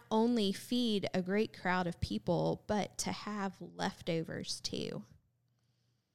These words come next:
The people haven't been served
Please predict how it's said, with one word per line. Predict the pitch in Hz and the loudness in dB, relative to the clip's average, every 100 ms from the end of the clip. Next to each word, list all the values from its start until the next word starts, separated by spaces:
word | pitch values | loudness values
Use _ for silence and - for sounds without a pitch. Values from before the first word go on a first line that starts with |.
| _ _ _ _ _ _ _ | _ _ _ _ _ _ _
The | 220 | 4
people | 220 - 247 247 | 6 6 8 8
haven't | 226 220 208 - | 8 6 4 4
been | 202 196 | 4 4
served | 196 - 220 202 196 196 196 196 - - | 2 4 6 6 8 6 6 4 0 -2